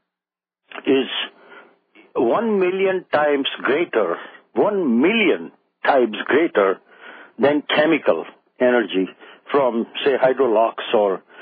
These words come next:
methane lox or R P lox or whatever it is that, that chemical rockets use. A million times more per kilogram.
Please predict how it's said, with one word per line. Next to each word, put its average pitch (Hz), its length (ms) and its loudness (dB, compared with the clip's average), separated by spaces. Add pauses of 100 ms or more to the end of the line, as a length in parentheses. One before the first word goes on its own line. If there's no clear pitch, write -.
(160)
methane 123 420 0
lox 110 420 2
or 104 240 2
R 120 180 2
P 127 200 0
lox 104 360 0
or 92 200 0 (340)
whatever 127 380 2
it 107 80 -2
is 117 220 0
that, 202 120 0 (240)
that 107 220 0
chemical 113 480 0 (320)
rockets 120 480 0
use. 151 240 0 (380)
A 170 80 2
million 220 680 0
times 208 320 0 (120)
more 143 580 2 (560)
per 175 220 2
kilogram. 107 640 0